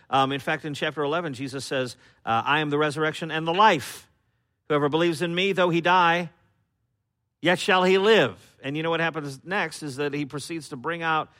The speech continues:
an already stinky Lazarus from the tomb.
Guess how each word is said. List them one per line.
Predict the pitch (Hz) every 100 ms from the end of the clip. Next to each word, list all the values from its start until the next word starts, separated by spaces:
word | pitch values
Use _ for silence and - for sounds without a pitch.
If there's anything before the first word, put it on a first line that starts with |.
| _
an | 143
already | 147 160 175 165 165
stinky | - - 185 175 151
Lazarus | 139 151 185 151 139 147 -
from | 160
the | 151
tomb. | 151 202 202 117